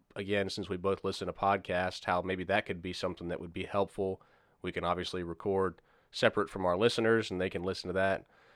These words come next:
at their own time. And, uh, hopefully we could just bring some encouragement, since we've been encouraged from each other and certainly by the Lord and by His Spirit. And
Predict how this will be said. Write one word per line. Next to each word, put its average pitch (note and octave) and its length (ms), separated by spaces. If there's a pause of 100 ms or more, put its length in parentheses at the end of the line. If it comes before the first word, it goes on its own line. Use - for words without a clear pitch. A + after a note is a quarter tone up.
(260)
at G#2+ 140
their G2 140
own F#2+ 160
time. G2+ 560 (180)
And, F2 380
uh, F2 220
hopefully G2+ 420
we F#2+ 160
could F#2 160
just F#2 220 (260)
bring G#2 240
some G2 180
encouragement, G2 640 (460)
since - 200
we've G2+ 220
been F#2+ 220
encouraged G2 720
from F#2 160
each - 160
other G2 340
and E2+ 260
certainly F#2 360
by F#2 180
the F2+ 80
Lord F#2+ 300
and F#2 100
by F2+ 200
His F2+ 100
Spirit. F2+ 460 (640)
And F#2 420